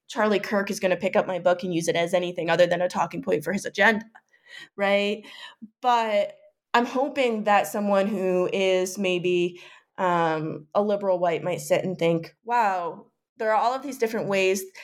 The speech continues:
that white supremacy can operate that is strategic, deliberate, but I don't always realize it. Maybe I can change that. Maybe I can think about how do I become a better ally."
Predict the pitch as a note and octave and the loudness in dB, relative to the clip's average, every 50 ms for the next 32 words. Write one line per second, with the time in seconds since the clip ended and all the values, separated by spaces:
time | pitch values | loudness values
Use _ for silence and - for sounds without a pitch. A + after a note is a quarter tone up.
0 | - - - _ - A3+ G3+ F#3+ F#3 E3+ - - - G#3+ - G#3 - G#3+ - G3+ | -20 -20 -20 _ -6 -2 0 2 2 0 -2 -2 -2 0 0 0 -2 -4 -2 -2
1 | F3+ F3+ F#3+ - F#3+ F3+ - G3 - - F#3 F#3+ F#3+ - F#3+ F3 E3+ E3+ E3 D#3+ | -2 -2 -2 -2 -2 -4 -4 -2 2 2 2 2 2 0 0 2 2 2 0 -2
2 | - - _ _ _ _ _ _ _ _ _ _ _ _ _ _ _ _ _ _ | -6 -10 _ _ _ _ _ _ _ _ _ _ _ _ _ _ _ _ _ _
3 | _ _ _ - A3 G#3+ G#3+ G#3+ G#3+ - - - A#3 A3+ A3 - - F#4 G4+ E4 | _ _ _ 0 2 2 2 0 -2 -4 -4 -4 -2 -2 0 2 2 2 2 2
4 | G3+ F3+ D#3 G3 G3+ - - - - _ _ _ _ _ _ _ _ _ _ _ | 2 2 2 2 0 -4 -12 -20 -20 _ _ _ _ _ _ _ _ _ _ _
5 | _ - G#3 A3+ G#3+ G#3+ A#3 D4 F4+ - - F#3+ E3+ E3+ F3 F3 - - _ _ | _ -8 -4 -2 0 2 2 2 2 0 0 0 2 2 0 -2 -6 -20 _ _
6 | _ _ _ _ _ _ _ _ _ _ _ _ _ _ _ _ _ - A#3 A3+ | _ _ _ _ _ _ _ _ _ _ _ _ _ _ _ _ _ 4 4 4
7 | A3 A3 A3+ - - - - - _ _ - B3 C4+ C#4 C#4 C4 C4 C4 A#3+ G#3+ | 4 4 -2 -8 -14 -20 -20 -20 _ _ -2 0 0 2 2 0 0 -2 -4 -4
8 | G3 A3+ C4 D4+ C#4 G3+ F3 E3+ - F3 - G#3 A3 G#3 G3+ G#3+ G3+ G3+ G3+ G#3 | -4 -2 0 2 2 2 0 0 -2 -2 -2 -2 -2 2 2 2 2 2 0 -4
9 | G3 G3 - F#3+ F#3+ G3 G3+ - - - - - - - - _ _ _ _ _ | -4 -2 -2 0 2 0 0 0 -4 -8 -8 -10 -12 -16 -20 _ _ _ _ _
10 | _ _ _ _ _ _ _ _ _ _ _ _ _ - A3+ A3 A3 A#3 A3+ G#3+ | _ _ _ _ _ _ _ _ _ _ _ _ _ -6 -6 -2 0 2 2 2
11 | G#3+ G#3+ A3 A#3 A3 A3 A3 G#3 G#3+ G#3 G3+ G3+ F#3+ - - G#3 G3+ G3 G3 G3+ | 2 0 -2 -6 -4 -2 -2 -2 -2 0 0 0 0 0 0 0 0 0 2 2
12 | G3 F#3+ F3+ F3+ G#3 G3+ - - G3 F#3 F#3 F3+ F#3 F3+ - - F#3 F3+ F3 F3 | 2 2 2 0 -2 -6 -6 -2 0 2 2 2 2 0 -2 0 2 2 4 4
13 | F3 E3 - F3 E3+ F3 - - C#2+ - | 2 2 0 0 0 -2 -2 -2 -4 -4